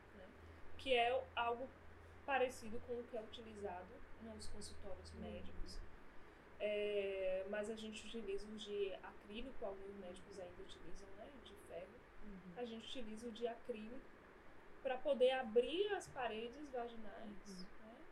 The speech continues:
Speaker 1: e olhar o nosso colo. E a partir desse olhar, identificar, né,
Speaker 2: Uhum.
Speaker 1: ver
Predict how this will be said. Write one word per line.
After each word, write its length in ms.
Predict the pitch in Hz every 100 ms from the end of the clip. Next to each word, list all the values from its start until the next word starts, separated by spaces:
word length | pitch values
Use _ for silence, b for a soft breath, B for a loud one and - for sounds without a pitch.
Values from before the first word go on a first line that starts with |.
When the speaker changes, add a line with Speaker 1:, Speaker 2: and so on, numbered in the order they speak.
| -
Speaker 1:
e 140 | 285 294
olhar 380 | 294 262 240 294
o 60 |
nosso 240 | 294 277 - 320
colo. 320 | 269 233 185 - - - - - - - - - - -
E 140 | 240
a 40 | 226
partir 420 | 254 254 - 247
desse 280 | 240 247 262
olhar, 500 | 240 208 202 220 311 - - - - - -
identificar, 840 | 302 247 294 320 - 359 - 254 254 - - 233
né, 120 | 254 240
Speaker 2:
Uhum. 360 | 220 202 196 185 202 - - - - -
Speaker 1:
ver 200 | 247